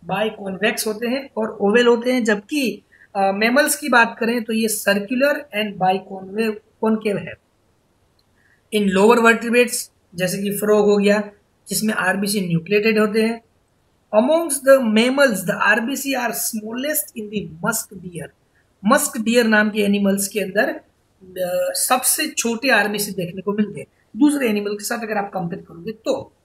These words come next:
right? The enucleated condition of mammalian आरबीसी is advantageous for the, किसके लिए? Beneficial किसके लिए? Accommodating of more hemoglobin। देखो, अगर एक आरबीसी के अंदर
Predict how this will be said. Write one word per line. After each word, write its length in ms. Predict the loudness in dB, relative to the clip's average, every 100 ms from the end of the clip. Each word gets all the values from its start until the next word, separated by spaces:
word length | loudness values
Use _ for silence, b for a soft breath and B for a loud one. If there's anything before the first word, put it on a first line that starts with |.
| 2
right? 240 | 2 2 -12 _ _ _ _
The 100 | -4
enucleated 840 | -2 -2 -2 -2 -4 -4 -4 -4 0
condition 380 | 0 2 0 0
of 120 | -2
mammalian 360 | 0 0 0 -2
आरबीसी 600 | 0 0 0 -2 -2 -2
is 220 | -2 -4
advantageous 520 | -2 -2 -4 -6 -6 -6
for 160 | -6 -4
the, 120 | -4 -6 _ _ _ _ _
किसके 280 | -2 0 0
लिए? 460 | 4 4 2 -6 _ _
Beneficial 580 | 0 2 0 -4 -4 -6
किसके 360 | -6 -10 -6 -6
लिए? 240 | -2 -4 -2 -2
Accommodating 640 | -2 -4 -2 -2 -4 -4 -4
of 380 | -4 -8 -8 0
more 280 | 0 0 -2
hemoglobin। 600 | -4 -6 -12 -14 -14 -18 -20 _ _ _ _ _ _ _ _ b b b b
देखो, 220 | 2 6 4
अगर 360 | 4 4 4
एक 320 | 2 2 0
आरबीसी 600 | 4 4 4 4 2 -2
के 140 | -4 -6
अंदर 600 | -2 0 4 4 2